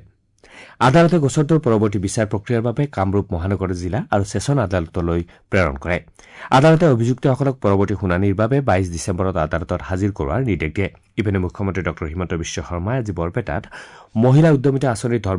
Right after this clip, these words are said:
বিতৰণ কৰাৰ পাছত সাংবাদিকৰ আগত কেইবাটাও বিষয় সন্দৰ্ভত মন্তব্য কৰে। জুবিন গাৰ্গৰ মৃত্যুৰ গোচৰ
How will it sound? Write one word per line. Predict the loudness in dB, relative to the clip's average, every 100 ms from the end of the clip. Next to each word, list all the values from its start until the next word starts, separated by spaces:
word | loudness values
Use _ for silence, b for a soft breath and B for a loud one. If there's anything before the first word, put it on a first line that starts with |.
| -4
বিতৰণ | -2 -2 -2
কৰাৰ | -4 -4 -6
পাছত | -8 -8 -8
সাংবাদিকৰ | -6 -6 -6 -6 -8
আগত | -8 -8
কেইবাটাও | -6 -6 -6 -8
বিষয় | -8 -6
সন্দৰ্ভত | -6 -4 -6 -6
মন্তব্য | -10 -8 -10 -8
কৰে। | -4 -4 -6 B B B B B -6
জুবিন | 2 6 6 6
গাৰ্গৰ | 4 4 4
মৃত্যুৰ | 2 0 0
গোচৰ | -2 -2